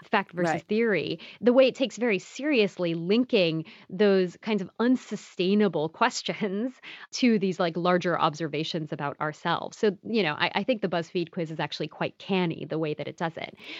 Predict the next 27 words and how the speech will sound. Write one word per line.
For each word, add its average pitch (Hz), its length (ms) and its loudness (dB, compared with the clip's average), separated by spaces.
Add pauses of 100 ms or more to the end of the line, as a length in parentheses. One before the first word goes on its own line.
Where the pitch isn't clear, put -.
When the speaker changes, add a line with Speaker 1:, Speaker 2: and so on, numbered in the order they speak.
(240)
Speaker 1:
Um, 226 360 2
you 269 120 6
know, 254 100 6
when 240 140 2
I 233 100 4
was 269 140 2
at 220 200 2
the, 175 240 2
when 196 120 0
I 190 60 4
was 185 100 2
at 185 80 -2
the 175 60 -4
Myers-Briggs 160 640 -2
re-education 190 680 2
program 165 380 0
that 165 100 -2
I 165 60 0
had 170 180 -2
to 165 60 -10
go 170 180 -4
to, 170 300 -4 (400)
um, 202 360 4
<laughs> - 200 -4
the, 226 480 4 (460)
the 214 540 4
two 320 360 2